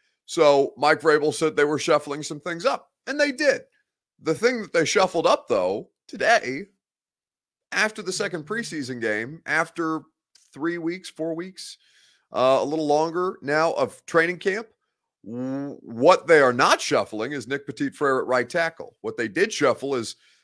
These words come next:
for the first time at any point in training camp, Dylan Radunz worked almost exclusively on the interior. Now, he did work exclusively on the interior. I didn't see him take a rep at tackle today.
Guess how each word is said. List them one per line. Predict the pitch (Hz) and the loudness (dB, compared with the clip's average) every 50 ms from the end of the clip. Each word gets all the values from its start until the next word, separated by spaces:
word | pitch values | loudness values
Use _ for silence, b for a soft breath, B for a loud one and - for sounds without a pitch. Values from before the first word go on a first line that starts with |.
| _ _ _ - | _ _ _ -6
for | 147 147 | -4 -4
the | 131 | -4
first | 123 - 156 156 156 147 - - | -2 2 2 2 2 2 0 2
time | 160 147 139 139 135 131 131 131 123 _ _ _ _ - | 2 4 4 4 2 0 -2 -6 -14 _ _ _ _ -6
at | - 120 120 127 | -4 0 0 0
any | 147 165 151 | 0 0 -2
point | - - 156 160 139 123 | -2 -2 -2 -2 -2 -4
in | - | -8
training | - 151 147 151 147 131 104 | -4 -2 -2 0 0 -4 -8
camp, | - - 104 95 92 98 - _ _ _ _ _ _ _ _ _ _ _ _ _ _ 110 | -6 -6 -6 -6 -6 -8 -12 _ _ _ _ _ _ _ _ _ _ _ _ _ _ -4
Dylan | 110 143 147 156 151 139 | 0 2 2 2 2 2
Radunz | 131 143 147 151 143 123 117 - - | 4 4 4 4 2 0 -6 -10 -4
worked | 120 131 135 127 123 - | -2 0 0 0 -2 -6
almost | - - 127 127 120 131 127 - | -6 -6 -4 -4 -4 -6 -6 -8
exclusively | 110 - - - - - - 160 160 156 - - 139 107 123 123 123 | -12 -10 -8 -8 -8 -6 -2 -2 -2 -2 -2 -6 -6 -4 -2 -2 -2
on | 113 113 110 | -2 -2 -4
the | 110 104 | -8 -8
interior. | 98 95 - 143 139 101 | -8 -4 -2 -2 -2 -2
Now, | 95 104 101 | -2 -4 -4
he | 117 131 | -4 -4
did | 120 92 127 135 147 151 147 98 | -4 0 2 4 4 4 4 0
work | 101 110 123 113 - 110 | -2 -2 -2 -2 -4 -8
exclusively | 95 - - - - 147 151 139 - 123 92 107 110 | -12 -12 -12 -10 -8 -8 -8 -6 -8 -10 -6 -4 -4
on | 104 101 101 | -4 -4 -4
the | 104 101 | -8 -10
interior. | 98 95 - 147 165 151 107 85 87 | -10 -10 -6 -4 -2 -2 0 -2 -2
I | 104 123 | -4 -4
didn't | 120 101 - | -6 -10 -10
see | - 113 | -8 -8
him | 104 95 | -8 -6
take | - 113 104 - | -6 -8 -8 -6
a | 101 | -4
rep | 107 104 - - | -4 -4 -4 -6
at | - | -10
tackle | - 117 110 117 - - - _ | -6 -6 -6 -6 -8 -14 -20 _
today. | - - - | -20 -20 -20